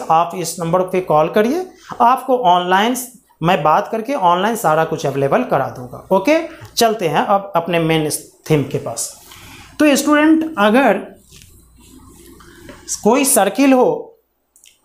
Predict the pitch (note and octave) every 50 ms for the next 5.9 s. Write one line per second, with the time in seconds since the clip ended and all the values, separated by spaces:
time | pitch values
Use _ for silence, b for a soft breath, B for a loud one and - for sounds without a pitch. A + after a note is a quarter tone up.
0 | _ _ _ _ _ _ _ _ _ _ - - - F#3 F3 - G#3+ A3 A3+ G#3+
1 | G3 G3 F#3+ F#3 F3 F3+ E3+ D#3+ E3 - F#3 E3+ F#3 G#3 A3 A3 G#3+ G#3+ A3+ A#3
2 | - E3 D3+ D#3 D#3+ E3 E3 E3 E3 D#3 D#3 - - - F3 F#3 G#3+ A3 A3 G#3+
3 | G#3+ A3 A3+ A3 - - _ _ _ - - A#3+ B3+ B3 B3 B3+ A#3+ B3 G#3+ G3+
4 | F#3 - G3+ F#3+ F#3 F#3 F3 E3 - - - - _ _ _ _ - B3 B3 A#3
5 | A3+ G#3+ G#3+ A3+ A3+ A3 G#3+ G#3+ A3 G#3+ G#3 G3+ F3 D#3+ D#3 D#3+ E3+ F3+